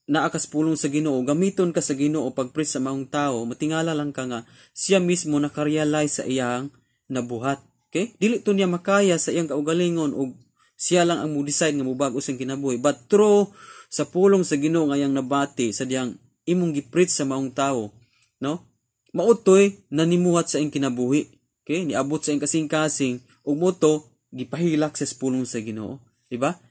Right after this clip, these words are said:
Inani ka powerful ang pulong sa Ginoo. No? Ang pulong sa Ginoo pwedeng mopahinulsol sa tawo. The moment gani nga mati ta sa pulong sa Ginoo,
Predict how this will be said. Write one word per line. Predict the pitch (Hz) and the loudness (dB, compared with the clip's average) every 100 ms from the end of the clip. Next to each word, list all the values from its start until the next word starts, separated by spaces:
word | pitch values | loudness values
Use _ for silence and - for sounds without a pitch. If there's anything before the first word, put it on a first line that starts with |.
| _ - | _ -6
Inani | 139 139 156 156 | -4 -4 -4 -4
ka | 143 127 | -6 -4
powerful | 127 131 131 135 127 | -2 -2 -4 -6 -6
ang | 117 110 | -8 -10
pulong | 117 120 117 | -6 -6 -6
sa | - | -8
Ginoo. | 110 107 104 - - _ _ _ _ _ _ _ - | -10 -10 -10 -12 -18 _ _ _ _ _ _ _ -16
No? | 135 151 - - | -14 -14 -18 -10
Ang | 147 151 | -4 -4
pulong | - 196 214 190 | 6 6 8 4
sa | 156 | 2
Ginoo | 143 151 135 175 190 _ _ _ _ - | 0 0 0 0 -2 _ _ _ _ -2
pwedeng | 147 156 143 151 143 | 0 2 0 -2 -2
mopahinulsol | 139 139 143 139 143 | -2 -2 -2 -2 -2
sa | 123 127 | -2 -6
tawo. | 120 117 113 104 _ _ _ - | -4 -6 -6 -10 _ _ _ -4
The | 151 | 0
moment | 180 214 202 | 2 2 2
gani | 165 165 165 | 0 -2 0
nga | 139 135 | -2 -2
mati | 143 139 135 | -2 -4 -6
ta | 120 | -8
sa | |
pulong | - 127 127 | -6 -6 -4
sa | 123 | -6
Ginoo, | 117 120 117 110 143 | -6 -4 -4 -4 -6